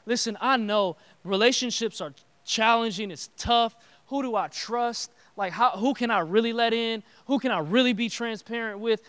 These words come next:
I know it's challenging. I know it's tough. But here's the deal. This is why I believe in small groups so much.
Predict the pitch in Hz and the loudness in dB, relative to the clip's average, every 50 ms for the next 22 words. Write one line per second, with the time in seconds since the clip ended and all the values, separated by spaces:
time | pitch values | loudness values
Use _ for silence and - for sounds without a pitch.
0 | - - - 220 254 247 240 247 254 247 214 - - 226 226 214 208 202 170 165 | -20 -8 -2 0 0 2 4 6 6 6 4 2 -2 0 0 0 0 -2 -4 -6
1 | 208 208 214 233 226 240 254 247 220 - - - 233 202 180 - - - - - | -4 -4 -4 -2 0 2 2 2 2 0 0 0 0 0 0 -2 -10 -20 -16 -6
2 | 165 214 202 190 240 269 262 202 170 226 185 151 220 240 226 202 175 - - - | -4 -4 -2 0 0 -2 -2 -2 -4 -4 -4 -2 -2 0 0 0 -2 -4 -10 -12
3 | - 175 262 247 - 254 196 185 220 233 226 220 214 214 226 226 190 220 220 226 | -6 -4 -2 -2 -2 -4 -4 2 4 6 6 6 6 6 4 4 4 0 -4 -4
4 | 226 214 190 202 185 - - 208 226 233 233 226 170 196 220 190 - - - - | -4 -4 -6 -6 -8 -8 -6 -2 2 4 4 4 2 -2 -6 -6 -6 -6 -4 0
5 | 240 233 233 240 233 240 220 180 - - - - - | 2 2 2 2 2 0 -2 -2 -4 -8 -8 -8 -8